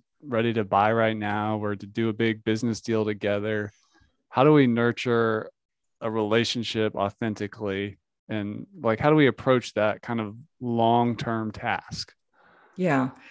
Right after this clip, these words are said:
Speaker 2: Um, that's actually gonna be on one of the webinars that I have coming up that I'm, I'm really excited for people to come to. And it's on the twenty-seventh, and it's about nurturing and engaging. And I'll, I'll just give you a sneak preview of what that's about.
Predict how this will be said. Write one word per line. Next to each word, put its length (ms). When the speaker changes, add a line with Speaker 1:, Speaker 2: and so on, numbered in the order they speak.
Speaker 2:
Um, 300
that's 300
actually 500
gonna 200
be 160
on 240
one 140
of 80
the 40
webinars 520
that 100
I 60
have 220
coming 280
up 180
that 240
I'm, 300
I'm 140
really 180
excited 400
for 120
people 280
to 80
come 280
to. 340
And 340
it's 300
on 640
the 300
twenty-seventh, 800
and 260
it's 140
about 320
nurturing 360
and 80
engaging. 640
And 340
I'll, 180
I'll 100
just 200
give 120
you 80
a 40
sneak 320
preview 420
of 120
what 120
that's 240
about. 360